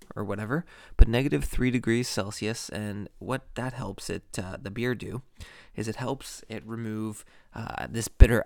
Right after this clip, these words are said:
aftertaste that you can sometimes get when brewing. Um, and it also allows them to,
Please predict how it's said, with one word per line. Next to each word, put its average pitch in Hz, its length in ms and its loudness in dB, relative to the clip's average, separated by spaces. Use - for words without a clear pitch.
aftertaste - 800 -6
that - 120 -2
you 98 80 -8
can 110 140 -8
sometimes 107 600 -4
get - 260 -2
when 98 160 -6
brewing. 101 500 0
Um, 107 500 -6
and 123 120 -4
it - 100 -6
also 110 600 0
allows 101 460 -6
them 98 300 -8
to, 104 480 -6